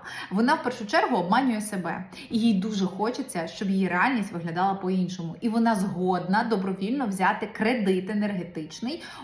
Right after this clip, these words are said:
у, е, Всесвіту для того, щоб якомога скоріше змінити свою реальність. Але міняючи свою реальність, ми маємо побічний ефект. Адже кредит доведеться платити з інших джерел,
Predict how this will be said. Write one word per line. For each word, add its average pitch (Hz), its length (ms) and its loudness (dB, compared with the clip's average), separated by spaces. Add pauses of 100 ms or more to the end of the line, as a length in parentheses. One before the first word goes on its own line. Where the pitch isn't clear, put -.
(120)
у, 214 340 2 (260)
е, 170 640 2
Всесвіту 196 680 0 (180)
для 202 220 6
того, 254 500 0
щоб 262 460 0 (840)
якомога 269 600 6
скоріше 196 460 -2
змінити 190 420 2
свою 180 500 -2
реальність. 165 640 -2 (480)
Але 247 160 2
міняючи 330 500 -2
свою 226 260 -2
реальність, 220 640 0
ми 190 100 2
маємо 233 440 4
побічний 180 720 -4
ефект. - 460 -8
Адже 180 240 0
кредит 190 420 -4
доведеться 277 580 -2
платити 247 680 -4 (240)
з 226 180 0
інших 381 600 -2
джерел, 233 380 4